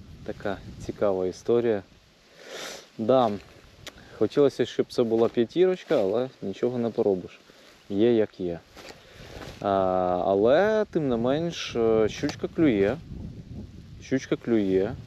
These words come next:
і це надзвичайно приємно. Е, я вам вже казав в минулому, е, відосі, що на Twitch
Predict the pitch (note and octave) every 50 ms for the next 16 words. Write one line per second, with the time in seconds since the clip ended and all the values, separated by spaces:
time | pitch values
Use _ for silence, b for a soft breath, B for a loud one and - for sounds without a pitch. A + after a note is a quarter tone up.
0 | - - - G2+ G2 G2 G2 G2 G2 G2 G2 F#2+ F#2+ F#2 F2+ - - - F#2 F2+
1 | G2 A2 A#2 B2+ B2 A#2 A2 G#2 G2+ - A2+ A2+ A#2 C3 C3 - C#3 C#3+ D3 D3
2 | D3+ D3 C3+ G#2+ F2 D#2+ - B B B B B B B B B B B B B
3 | B B B B - - G2 F#2 F#2 F2+ F#2 F#2 F2+ F2+ F2+ F2+ F#2 G2 G2+ C3
4 | C3+ C3+ C3 B2 A2 B2+ B2 - - C#3 A#2+ A#2+ A2+ G#2 F#2+ - - - - G#2
5 | G2+ G2+ G2 F#2 F2 G2+ G#2+ A2 A2+ G#2+ - D#2+ A2 A2 A#2 A#2 A2+ G#2+ G#2 G2+
6 | F#2+ F#2+ F#2+ F#2 F2+ - - - - - - - - - - - - - - G2+
7 | F#2+ F#2+ F#2+ F#2 F#2 F#2 F#2 F#2+ G#2+ G#2 G#2+ C3+ D#3+ F3+ F3 - - C3 - -
8 | - - A2 G#2+ G#2+ G#2 G2+ G2 F#2+ F#2 F2+ - - - - - - - - -
9 | - - - - - - - - - - - - - - - - - - - -
10 | - - - - - - - - - - - G#2 G2 G#2 G#2+ - - - A#2+ C3
11 | C#3+ C#3 - - -